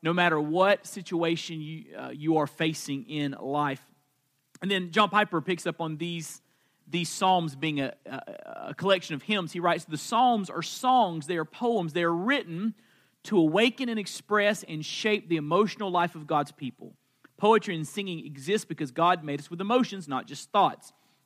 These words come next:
Our emotions are massively important." And again, that's why we love the Psalms so much, because we identify, we resonate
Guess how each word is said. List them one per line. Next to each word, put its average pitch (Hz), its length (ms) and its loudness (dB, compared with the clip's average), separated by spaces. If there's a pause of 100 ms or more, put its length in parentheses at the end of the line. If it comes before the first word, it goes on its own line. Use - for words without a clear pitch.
(100)
Our 214 420 6
emotions 185 720 0
are 151 220 0
massively 160 1000 -4
important." 131 720 -6
And 127 280 -8 (240)
again, 156 340 -2
that's 160 240 -2
why 165 280 4
we 156 420 -2 (280)
love 160 260 4
the 160 80 -2
Psalms 196 400 2
so 160 120 0
much, 139 280 -4
because 123 280 -8
we 170 280 0
identify, 185 760 2
we 147 160 2
resonate 180 680 2